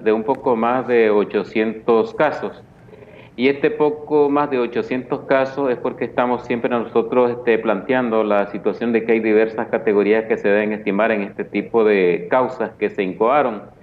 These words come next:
Y tiene que ver, este, en este caso, con personas que fueron, eh, detenidas y que están procesadas en diversas etapas procesales,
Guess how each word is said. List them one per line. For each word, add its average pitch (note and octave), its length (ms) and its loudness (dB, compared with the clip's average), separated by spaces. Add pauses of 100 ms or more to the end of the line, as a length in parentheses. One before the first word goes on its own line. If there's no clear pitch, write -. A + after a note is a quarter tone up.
(480)
Y B2 100 -6
tiene C#3 320 0
que C#3 140 0
ver, C3 160 2
este, A2 1040 0 (140)
en G#2+ 120 -6
este A#2 200 -4
caso, C3+ 280 0
con A#2 220 -4
personas B2+ 500 -2
que A#2 120 -4
fueron, A#2+ 720 0 (640)
eh, G#2+ 320 4
detenidas C#3 600 0 (160)
y A2 80 -8
que A2 100 -4
están A2+ 220 -2
procesadas C3 800 -2 (100)
en G#2+ 380 -6
diversas A2+ 360 0
etapas B2+ 360 0
procesales, C3 640 -2